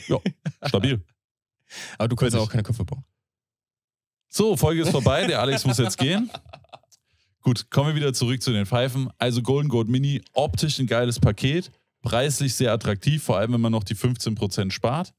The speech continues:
Speaker 1: Ihr müsst mal gucken, manchmal ist S W G zehn, manchmal ist S W G fünfzehn. Müsst ihr einfach mal ausprobieren, falls ihr euch die Pfeife ziehen möchtet.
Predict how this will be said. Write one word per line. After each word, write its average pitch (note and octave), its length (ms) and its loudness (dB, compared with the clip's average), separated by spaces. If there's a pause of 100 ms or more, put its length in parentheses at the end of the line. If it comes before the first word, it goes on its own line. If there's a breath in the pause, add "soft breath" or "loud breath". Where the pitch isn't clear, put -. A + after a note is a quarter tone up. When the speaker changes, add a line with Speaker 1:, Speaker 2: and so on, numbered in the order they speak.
(120)
Speaker 1:
Ihr A#2 100 -2
müsst C#3 160 0
mal B2+ 100 -2
gucken, C3 240 -2
manchmal A#2 340 0
ist F#2+ 80 -4
S F#2+ 180 -4
W F#2 60 -6
G F2+ 120 -4
zehn, C#3 320 -2
manchmal G2+ 280 -2
ist F#2+ 80 -4
S F#2+ 180 -4
W F#2 60 -4
G F2 120 -2
fünfzehn. G#2+ 560 -4 (300 loud breath)
Müsst A2+ 220 0
ihr A2+ 80 2
einfach A2 160 2
mal F#2 80 2
ausprobieren, G#2 500 0
falls G2+ 260 0
ihr F#2+ 60 0
euch F#2 120 -2
die F2 100 -6
Pfeife F2+ 280 -2
ziehen E2+ 340 -4
möchtet. A#2+ 500 0